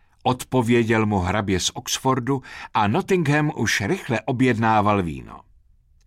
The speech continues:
Kroužek králových nejvěrnějších druhů se usadil poblíž velkého začouzeného krbu,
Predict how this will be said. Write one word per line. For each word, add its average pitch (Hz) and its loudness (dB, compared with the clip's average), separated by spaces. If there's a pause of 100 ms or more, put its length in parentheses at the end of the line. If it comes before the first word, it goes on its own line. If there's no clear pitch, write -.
(380)
Kroužek 175 0
králových 131 -2
nejvěrnějších 127 -2
druhů 113 0 (260)
se - -2
usadil 135 0
poblíž 120 -2
velkého 117 -2
začouzeného 120 -2
krbu, 90 -6